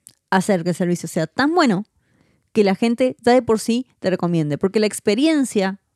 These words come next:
de trabajar con vos es, yo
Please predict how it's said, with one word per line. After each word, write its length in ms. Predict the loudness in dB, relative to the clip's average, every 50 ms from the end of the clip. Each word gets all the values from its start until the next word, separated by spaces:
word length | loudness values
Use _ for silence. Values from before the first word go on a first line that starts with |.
| _ _ _
de 320 | _ -16 -10 -2 -2 -2 0
trabajar 460 | 2 2 2 2 2 2 0 0 0
con 200 | 0 0 0 2
vos 260 | 2 2 0 0 -4 _ _ _ _ _ _ _ _ 0
es, 340 | 2 4 4 4 2 -2 -10 -18 _ _ _ _ _ _ _ _ _ _ _ _ _ _ _ -14
yo 260 | -12 -6 0 2